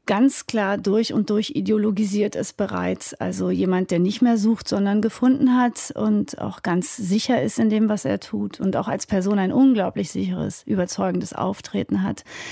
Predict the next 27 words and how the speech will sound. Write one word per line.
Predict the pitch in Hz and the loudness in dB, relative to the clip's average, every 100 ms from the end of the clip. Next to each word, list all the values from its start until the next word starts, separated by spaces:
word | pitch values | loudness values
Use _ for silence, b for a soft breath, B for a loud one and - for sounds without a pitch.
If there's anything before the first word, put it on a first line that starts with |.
| B | B
Er | - | -4
ist | 196 | 0
ein, | 220 220 - _ | 2 2 0 _
äh, | - - - 196 180 - | -14 -10 -4 -2 -2 -6
extrem | 185 - - 190 220 240 | -8 -8 -6 0 2 4
konservativ | 226 233 226 202 196 214 190 | 2 2 2 0 -2 -6 -4
gläubiger | 202 202 214 214 185 | 0 2 2 0 0
Moslem, | 175 185 - 226 233 233 B B B B B - | 0 -2 -2 0 2 0 B B B B B -2
ähm, | 202 196 196 196 202 202 _ _ _ - B - | 0 4 4 4 2 -2 _ _ _ -20 B -4
mit | 196 | 0
der | 220 | 2
Bereitschaft, | 202 185 175 202 - 226 220 - - - | 2 0 -2 -2 0 0 0 -6 -10 -6
äh, | 110 214 - | -4 -4 -2
alles | - 202 226 | 0 0 0
für | 233 | -2
seine | 208 208 220 | 0 0 0
Überzeugung | 202 196 - 208 208 208 | 0 -2 -2 0 0 0
zu | - | -4
tun | - 247 220 185 | -4 0 2 2
und | - 190 | 2 0
gleichzeitig | 208 196 226 - 262 269 247 | 2 0 0 0 0 0 0
aber | 240 240 240 240 - _ _ _ _ _ - | 0 2 2 0 -6 _ _ _ _ _ -6
jemand, | - 208 208 202 | 2 4 4 2
der | 190 - _ | 0 -2 _
unglaublich | 247 285 277 240 233 226 - | 6 8 8 4 2 -2 0
verständnisvoll | 214 - 190 - 240 - 247 247 | -4 0 -2 0 -2 0 0 2
ist | 285 - - | -2 -4 -14